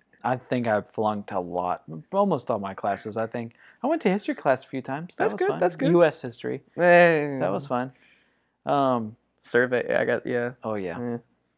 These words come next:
Speaker 1: Yeah, I, uh, I got, I just got bored, man.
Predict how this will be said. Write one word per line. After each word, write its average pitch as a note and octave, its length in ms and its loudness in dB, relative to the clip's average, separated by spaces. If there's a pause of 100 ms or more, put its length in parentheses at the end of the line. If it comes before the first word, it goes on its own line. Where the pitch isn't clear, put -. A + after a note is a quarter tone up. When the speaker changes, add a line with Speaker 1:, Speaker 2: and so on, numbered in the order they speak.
(120)
Speaker 1:
Yeah, C3 260 6
I, B2 280 4
uh, G#2 300 0 (960)
I C3 120 -4
got, C3 300 2 (280)
I B2 100 -4
just A#2+ 180 -12
got F2+ 180 -2
bored, G2 340 -4 (240)
man. G2+ 180 -16